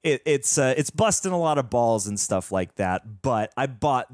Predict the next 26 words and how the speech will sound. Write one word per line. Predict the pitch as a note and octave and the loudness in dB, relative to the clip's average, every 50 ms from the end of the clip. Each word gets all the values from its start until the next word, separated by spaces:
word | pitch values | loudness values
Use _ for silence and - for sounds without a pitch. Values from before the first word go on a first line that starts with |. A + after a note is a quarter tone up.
| A#2 A2 | -6 -2
the, | A2+ G#2+ G2+ G2+ G2 F#2+ G2 G2 | -2 0 0 0 -2 -2 -4 -6
you | G2+ B2+ A#2+ G#2 | -6 -4 -4 -2
know, | G2 G2 | 0 0
actual | G#2 G#2 - - - G#2+ G#2 | -2 -2 -4 -6 -6 -6 -4
sentimental | - - - G#2 G2+ - - G2 G2 G2 F#2 G2+ G2+ | -2 0 0 -2 -2 -4 -4 -4 -4 -4 -4 -4 -4
side, | F#2+ - G#2+ G2 G#2 G2 | -4 -2 0 0 0 0
and | G2 F#2 | -2 -4
I | F2 F2+ | -6 -8
feel | - - A2 G2+ | -6 -2 0 0
like | F#2+ F2 | 0 0
we're | F#2+ G2 G2 | -2 -2 -2
also | F#2 F#2+ - - G#2 | 0 -2 -2 -4 -6
kind | - - G#2 | -6 -8 -8
of | G2 F#2 | -6 -4
witnessing | G2 G#2+ - - G#2 G2 - A2 G2+ F#2+ | -4 -4 -4 -4 -4 -4 -4 -4 -4 -4
that | F#2+ F#2 - | -6 -6 -8
transition | - - G2+ F#2+ F#2 G2+ G2+ - - G#2+ G2 F#2+ | -6 -6 -6 -4 -2 -4 -4 -4 -4 -6 -8 -8
from, | - - G#2 F#2+ G2 F#2+ G2 | -6 -6 -4 -4 -4 -6 -6
you | G2+ G2+ | -6 -6
know, | F#2 F#2 | -6 -4
more | G2 G2+ G2+ G2+ G2+ | -4 -2 -2 -2 -2
broad | F#2+ F2 G#2 F#2+ F#2+ F#2+ | -2 -2 -2 -2 -4 -4
comedy | - - - G#2 G2+ G2 G2+ F#2+ F#2+ F#2+ F#2+ F#2+ F#2+ | -6 -6 -6 -4 -4 -4 -4 -4 -4 -4 -4 -4 -6
for | F#2 - - G#2 | -8 -8 -8 -6
Sandler | - - - G2+ G2+ G2+ G2 G2 F#2+ F#2+ F2+ | -4 -4 -2 -2 -4 -4 -4 -4 -4 -6 -6
into, | D#2+ G2+ G2 G2 - - G2+ F#2+ F#2+ F#2 F#2+ | -6 -6 -8 -8 -8 -6 -6 -6 -6 -6 -8